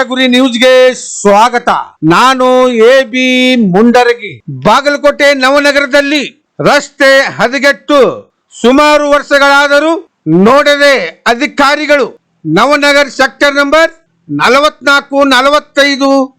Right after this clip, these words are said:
ನಲವತ್ತಾರು, ನಲವತ್ತೇಳು, ನಲವತ್ತೆಂಟು ಮುಚ್ಚಗಂಡಿಯಿಂದ ಪೊಲೀಸ್ ಕ್ವಾರ್ಟರ್ಸ್ ಹೋಗುವ ಹಾದಿ ಧೂಳು ತುಂಬಿ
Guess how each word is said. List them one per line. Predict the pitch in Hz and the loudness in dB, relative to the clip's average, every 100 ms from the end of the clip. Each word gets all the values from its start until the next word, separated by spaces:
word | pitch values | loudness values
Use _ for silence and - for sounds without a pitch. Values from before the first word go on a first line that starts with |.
| _ 156 | _ -2
ನಲವತ್ತಾರು, | 180 269 294 302 - 269 269 269 | 0 0 0 -2 -2 0 0 -2
ನಲವತ್ತೇಳು, | 269 254 277 285 285 285 277 277 269 | -2 0 0 -2 -4 0 2 2 0
ನಲವತ್ತೆಂಟು | 262 247 254 277 - 262 285 277 220 120 _ - | 0 0 0 -2 -2 -2 -2 0 -2 -4 _ -10
ಮುಚ್ಚಗಂಡಿಯಿಂದ | 151 190 - - 311 311 311 302 302 262 131 - _ - | -2 0 0 -2 -2 -2 -2 0 0 -2 -4 -16 _ 0
ಪೊಲೀಸ್ | 233 311 311 294 - | 2 2 0 -8 -2
ಕ್ವಾರ್ಟರ್ಸ್ | 254 285 - 311 247 - _ | 0 0 0 -2 -4 -14 _
ಹೋಗುವ | - 233 294 294 | 0 2 2 0
ಹಾದಿ | 294 254 269 311 294 165 _ _ 143 139 | 0 2 0 -2 -6 -12 _ _ -8 -2
ಧೂಳು | 269 320 320 320 | 2 2 0 0
ತುಂಬಿ | 285 311 302 131 - | 0 2 0 -2 -10